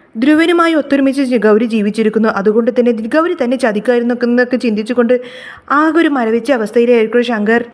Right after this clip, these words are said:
അങ്ങനെ വേണിയും ഗൗരിയും ആദർശവും ശങ്കറിനെ അന്വേഷിച്ചു പോകുന്ന സമയത്ത് ശങ്കർ ആവട്ടെ ഒ-, ശങ്കർ ആവട്ടെ ഒറ്റപ്പെട്ടൊരു മലമുകളിൽ ഓരോ കാര്യങ്ങളൊക്കെ ചിന്തിച്ച് ഭയങ്കര വിഷമത്തിൽ ഇരിക്കുമായിരിക്കും. ആകെ ഒരു മരവിച്ച അവസ്ഥയിൽ ആത്മഹത്യത്തിൻ്റെ വക്കിലായിരിക്കും ട്ടോ ശങ്കർ.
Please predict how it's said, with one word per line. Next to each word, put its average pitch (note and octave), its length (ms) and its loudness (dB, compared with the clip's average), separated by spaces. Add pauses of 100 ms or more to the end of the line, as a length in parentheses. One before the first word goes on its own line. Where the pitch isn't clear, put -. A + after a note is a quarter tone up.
(240)
അങ്ങനെ E4+ 200 2
വേണിയും D#4 400 2
ഗൗരിയും C4+ 400 0
ആദർശവും A3 440 0 (240)
ശങ്കറിനെ D#4+ 360 2
അന്വേഷിച്ചു A#3+ 340 0
പോകുന്ന A#3+ 340 0
സമയത്ത് A#3+ 340 0
ശങ്കർ D#4 320 0
ആവട്ടെ A#3+ 280 2
ഒ-, G#3+ 80 0 (100)
ശങ്കർ E4 360 0
ആവട്ടെ C4 200 2
ഒറ്റപ്പെട്ടൊരു B3 580 0
മലമുകളിൽ A#3+ 640 0
ഓരോ G#3 300 2
കാര്യങ്ങളൊക്കെ A3+ 420 0
ചിന്തിച്ച് A3+ 360 -4
ഭയങ്കര G#3+ 400 -2
വിഷമത്തിൽ A3 500 -2
ഇരിക്കുമായിരിക്കും. G#3+ 480 -2 (300)
ആകെ D4 260 0
ഒരു E4 100 2
മരവിച്ച A#3 460 0
അവസ്ഥയിൽ A#3 460 0
ആത്മഹത്യത്തിൻ്റെ A#3+ 760 0
വക്കിലായിരിക്കും A3 600 0
ട്ടോ A#3 300 0
ശങ്കർ. G#3+ 420 -2